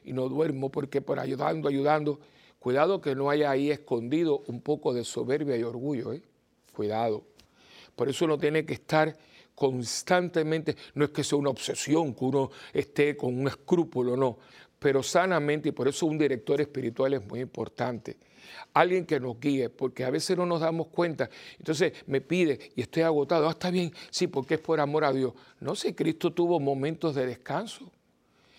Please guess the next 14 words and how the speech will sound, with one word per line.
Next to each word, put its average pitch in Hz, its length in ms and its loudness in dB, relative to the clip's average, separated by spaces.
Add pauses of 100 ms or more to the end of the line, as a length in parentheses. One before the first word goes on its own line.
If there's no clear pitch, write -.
(460)
No 170 220 2
hay 226 100 2
duda, 170 380 0 (120)
y, - 280 -4
y 151 80 2
hay 156 140 4
que 175 180 2
leer 185 160 4
el 156 100 4
Evangelio 151 680 0
dentro 147 380 2
del 120 160 0
contexto 127 600 -4
social 135 760 0